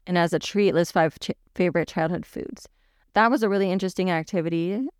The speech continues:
because it's almost like something you admire about yourself, and you once had those qualities, and it reminded me of what I still value, which I thought was really fun. And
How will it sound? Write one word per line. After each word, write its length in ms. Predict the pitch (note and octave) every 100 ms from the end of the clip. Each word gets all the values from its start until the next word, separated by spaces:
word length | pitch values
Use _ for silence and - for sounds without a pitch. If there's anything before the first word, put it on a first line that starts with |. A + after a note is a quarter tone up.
| G#3
because 600 | G3+ G#3 F3 E3+ - - _ -
it's 160 | A3
almost 280 | A#3+ A#3+ C4
like 200 | A3+ G#3 -
something 320 | - A3+ G#3
you 140 | G#3 F#3+
admire 500 | F3 F3+ E3 F#3+ A#3
about 240 | A3 A#3
yourself, 720 | A#3 B3 - _ A#3 A3+ B3 - - _
and 180 | - A3
you 100 | A3
once 240 | A3 G#3+ -
had 320 | F#3+ D#3+ E3+
those 220 | G#3 G3+
qualities, 520 | - A#3+ A#3 C#4 C#4
and 80 | G3
it 120 | E3+
reminded 440 | F#3 G3 F#3 G#3 F#3+
me 160 | F#3
of 140 | F3+ E3
what 220 | E3 -
I 200 | - E3+
still 320 | E3 - F3+ E3+
value, 560 | D#3 D#3 F3+ G#3 E4+ -
which 160 | - C#4
I 60 | C#4+
thought 120 | A#3+
was 120 | G3+
really 200 | G3+ G3+
fun. 300 | G3 F#3 F#3+
And 260 | G3 F#3 E3